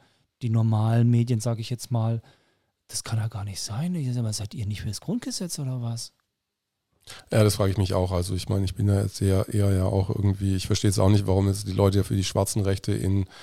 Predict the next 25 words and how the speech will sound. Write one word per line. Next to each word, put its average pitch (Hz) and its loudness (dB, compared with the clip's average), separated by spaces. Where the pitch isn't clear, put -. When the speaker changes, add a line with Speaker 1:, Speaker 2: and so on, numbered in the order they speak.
Speaker 2:
für 101 0
Schwarze 98 2
in 101 6
Amerika 98 2
auf 101 2
die - -8
Straße 98 2
gehen, 98 2
anstatt 95 0
sich 92 -6
mal 92 0
selber 92 -2
dann 92 0
mal 90 -2
Gedanken 92 0
zu 95 -2
machen, 92 4
warum 92 2
ihre 92 2
eigenen 98 4
Rechte 90 -2
quasi, 95 0
äh, 90 0
beschnitten 101 2
werden. 110 4